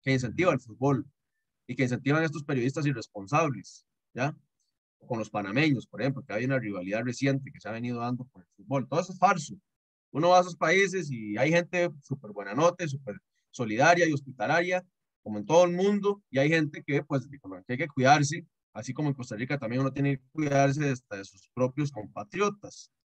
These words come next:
de que no te asalten, de que no te maten, de que no te apuñalen, de que no te atropellen, de que no te roben el celular y te metan un balazo en la jupa, ¿verdad? No, no, los mismos costarricenses hacen eso. O de que el gobierno no te asalte también, ¿verdad? Porque los gobiernos roban, ¿ven? Los grandes empresarios roban,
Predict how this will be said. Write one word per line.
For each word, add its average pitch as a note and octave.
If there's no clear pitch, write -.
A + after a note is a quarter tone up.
de -
que G2+
no A2
te C#3+
asalten, D#3
de A#2+
que G2+
no G#2+
te C3
maten, D3+
de A2
que G2+
no A2
te -
apuñalen, C#3+
de A2+
que G2+
no A2
te -
atropellen, C#3
de A#2
que G2+
no G#2
te B2
roben B2+
el B2+
celular B2+
y C3
te C3
metan B2
un B2
balazo A#2+
en B2
la C3
jupa, D3
¿verdad? C#3+
No, A#2+
no, A#2
los G#2+
mismos G3
costarricenses A#2+
hacen G#2+
eso. G2+
O E3+
de G#3
que G#3
el G#3+
gobierno G#3
no E3+
te F3
asalte G3
también, E3+
¿verdad? C#3
Porque A#2+
los G2+
gobiernos B2+
roban, D#3
¿ven? C#3+
Los G#2+
grandes E3
empresarios C3+
roban, C#3